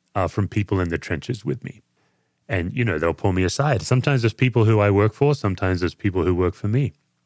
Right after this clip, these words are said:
I personally think a healthy organization is one where anybody can give feedback to anybody. So I'm the lead pastor in our church. I have elders over me, and I've had elders pull me aside and give me really helpful feedback. I've grown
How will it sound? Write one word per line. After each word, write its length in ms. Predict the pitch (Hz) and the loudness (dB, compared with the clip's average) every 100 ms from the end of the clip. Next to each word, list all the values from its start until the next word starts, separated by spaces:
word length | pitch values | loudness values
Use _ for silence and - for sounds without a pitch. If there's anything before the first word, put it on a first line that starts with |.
| - | -4
I 100 | 104 | -2
personally 380 | 107 107 - 90 | 0 -2 0 0
think 160 | 101 | 0
a 140 | 82 78 | 0 0
healthy 320 | 104 101 95 | 0 0 0
organization 800 | 82 80 78 76 69 - 113 - _ _ _ _ - | 0 0 -2 -2 -4 -2 -4 -4 _ _ _ _ -4
is 240 | 104 92 | -4 0
one 400 | 95 92 95 92 _ _ - | 0 0 0 -4 _ _ -4
where 200 | 95 87 | -2 -2
anybody 460 | 120 127 98 90 82 | 0 0 2 2 0
can 180 | - 90 | -2 -2
give 200 | 90 - | -2 -2
feedback 400 | 95 82 80 - | -2 0 -2 -2
to 160 | - | -4
anybody. 500 | 110 101 73 73 80 | 0 0 -2 -4 -8
So 220 | - 98 | -4 0
I'm 160 | 92 120 | 2 2
the 80 | 98 | 2
lead 280 | 101 104 - | 2 0 -2
pastor 520 | - 110 104 - 82 | -2 0 0 -2 -2
in 60 | 76 | -4
our 80 | |
church. 420 | 71 - 135 - - _ _ _ _ _ - | -8 -2 -2 -4 -20 _ _ _ _ _ -4
I 140 | 92 | -2
have 200 | 82 85 - - | 0 -2 -4 -2
elders 500 | 101 101 104 87 - | 0 2 2 0 -2
over 300 | 95 90 85 | 0 2 0
me, 500 | 85 87 76 76 143 - _ _ _ | -2 -2 -2 0 0 -2 _ _ _
and 180 | 101 90 | -2 0
I've 200 | 85 92 | 0 0
had 180 | 117 110 | 2 2
elders 340 | 95 90 90 | 4 4 2
pull 260 | - 98 87 | 0 0 2
me 100 | 90 | 2
aside 400 | 98 - 82 80 | 0 0 0 0
and 100 | 80 | 0
give 140 | 85 | -2
me 100 | 80 | 0
really 400 | 80 76 82 82 | -2 0 0 0
helpful 320 | 73 78 - 95 | 0 -2 -4 -8
feedback. 500 | - 85 69 71 85 | -4 -4 -4 -6 -4
I've 200 | 76 73 | -4 -4
grown 580 | 87 87 90 90 90 | -2 0 0 0 -4